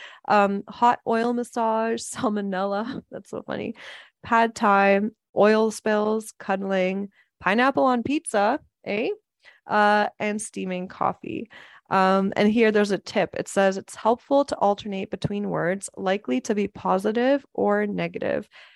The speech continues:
Note that the more evocative the word or phrase you use, the more likely you are to invite interesting responses.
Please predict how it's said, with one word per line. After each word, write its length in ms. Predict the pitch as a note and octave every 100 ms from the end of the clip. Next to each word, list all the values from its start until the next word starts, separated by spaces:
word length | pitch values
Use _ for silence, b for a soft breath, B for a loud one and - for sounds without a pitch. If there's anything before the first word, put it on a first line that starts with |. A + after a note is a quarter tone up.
| B G#3+
Note 400 | G#3 A3+ C4 -
that 180 | A#3 -
the 100 | G#3
more 600 | G3+ G3+ G3+ G#3+ A#3 - -
evocative 580 | G3+ F3+ F#3 G3+ G3 F#3+
the 100 | F3+
word 360 | F3+ F3 F3+ -
or 140 | F#3
phrase 360 | - F3 F3 D#3
you 100 | D#3+
use, 440 | G#3 B3+ B3+ B3
the 80 | G3+
more 220 | F#3+ G3
likely 360 | F#3 F#3 G3+ G3
you 200 | G3 -
are 220 | F3+ F3+
to 160 | - F#3+
invite 400 | F3+ E3+ F3 -
interesting 640 | F#3+ F3 F#3 - E3+ E3+
responses. 840 | F3 F3 - F2 G3 - D#2+ -